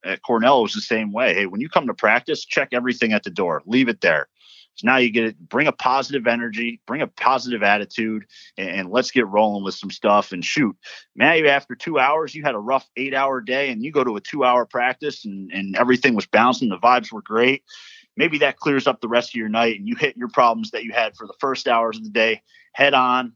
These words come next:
and maybe you can get something conquered and accomplished. So, you know, positivity is huge. Great passion for, for life. You know, that's, I don't know, it's the most important thing. And if you don't have that, then,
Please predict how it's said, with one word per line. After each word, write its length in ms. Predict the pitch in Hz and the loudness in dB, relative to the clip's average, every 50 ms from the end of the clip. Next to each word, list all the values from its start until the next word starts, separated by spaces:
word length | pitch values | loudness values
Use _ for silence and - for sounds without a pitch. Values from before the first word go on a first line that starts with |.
| _ | _
and 840 | - 104 104 101 101 107 101 101 101 101 101 98 101 101 98 95 95 92 95 | -14 -12 -12 -10 -10 -10 -10 -10 -10 -10 -12 -10 -10 -10 -10 -10 -14 -6 -2
maybe 220 | 120 123 117 117 | 0 0 0 0
you 100 | 123 123 | -4 -8
can 120 | 107 110 | -10 -4
get 160 | 107 113 110 - | -4 -4 -2 0
something 400 | - 120 104 101 - 107 98 - _ - | 0 0 0 0 -2 -4 -6 -4 _ 2
conquered 380 | - 113 107 101 - 113 101 | 2 4 2 2 0 -4 -6
and 100 | 95 90 | -6 -8
accomplished. 640 | 85 - - 98 87 80 - - 69 69 - - - | -12 -8 -4 -4 -4 -4 -6 -10 -12 -10 -10 -4 2
So, 320 | - 113 101 98 95 87 - _ - - - - - - | 4 4 4 4 2 0 -2 _ -20 -20 -20 -20 -8 -4
you 60 | 117 110 | 0 2
know, 160 | 107 98 98 | 2 2 0
positivity 720 | - - - 135 135 131 120 110 - 151 123 120 120 120 | 0 0 2 2 2 0 -2 -4 -4 -4 -4 -2 -4 -6
is 100 | 113 - | -6 -6
huge. 500 | - - 131 120 117 117 117 107 - - - _ _ _ | -6 -4 -4 -2 -2 -4 -4 -6 -10 -14 -16 _ _ _
Great 280 | - 135 135 143 131 | -2 -2 -2 -2 -2
passion 540 | - - 131 123 120 120 110 - 127 120 113 | -2 2 2 4 4 2 0 -4 -10 -12 -12
for, 240 | 110 - 113 107 104 | -14 -14 -14 -14 -14
for 180 | - - 110 107 | -12 -12 -10 -6
life. 480 | 104 110 110 110 110 110 107 - - | -2 0 0 2 0 -2 -6 -10 -14
You 80 | - 107 | -14 -14
know, 160 | 95 92 92 | -12 -12 -10
that's, 460 | 87 117 117 113 - - - - - - - | -6 -6 -6 -6 -6 -10 -16 -18 -18 -18 -18
I 360 | 120 98 85 101 104 110 107 | -18 -16 -14 -10 -6 -4 0
don't 120 | 107 107 | 0 2
know, 160 | 101 90 82 80 | 2 2 2 0
it's 140 | 76 - | 0 -2
the 60 | - 110 | 0 2
most 220 | 107 104 101 - | 4 4 2 0
important 420 | 104 98 - - 110 95 90 90 | -4 -2 0 2 2 2 0 0
thing. 180 | - 110 107 104 | 0 0 2 2
And 80 | 98 95 | 0 -2
if 100 | - - | -4 -2
you 60 | 98 | 0
don't 200 | 104 104 104 - | 0 0 2 2
have 240 | 107 104 101 87 80 | 2 2 2 2 2
that, 320 | 101 101 107 107 104 - - | 4 4 4 4 0 -2 -6
then, 260 | 95 90 85 87 85 | -10 -10 -10 -12 -18